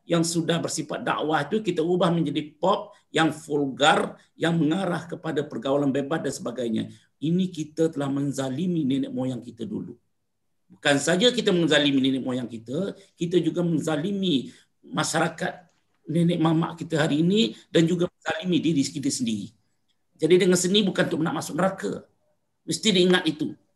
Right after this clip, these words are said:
Jangan nak masuk neraka dengan seni. Dengan seni kita nak masuk surga. Itu yang buat oleh nenek, nenek moyang kita dulu. Jadi apa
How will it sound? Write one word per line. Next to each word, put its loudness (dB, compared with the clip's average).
Jangan 4
nak 4
masuk 2
neraka 2
dengan 4
seni. -2
Dengan 2
seni 2
kita 0
nak -2
masuk -8
surga. -4
Itu -2
yang 4
buat 2
oleh 4
nenek, 2
nenek -2
moyang 0
kita -4
dulu. -4
Jadi 4
apa 4